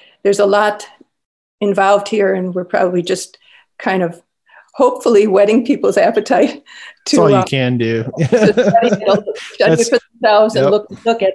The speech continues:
Speaker 1: some of these places. But, um, I do have a scripture index at the back of my book.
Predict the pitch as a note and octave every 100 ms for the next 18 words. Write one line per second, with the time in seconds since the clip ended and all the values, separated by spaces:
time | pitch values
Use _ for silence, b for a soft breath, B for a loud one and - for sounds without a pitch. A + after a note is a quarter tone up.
0 | - - G#3 G3 G3 - A#3 A3+ A3+ F3
1 | G3+ - b b b b _ _ G#3 G3
2 | F#3+ - - G#3+ A#3+ A3+ G3+ - A3+ -
3 | G#3+ A3+ G#3+ G3 G3+ F#3+ F#3+ F#3+ G3 F#3+
4 | F#3 G#3+ G3+ G#3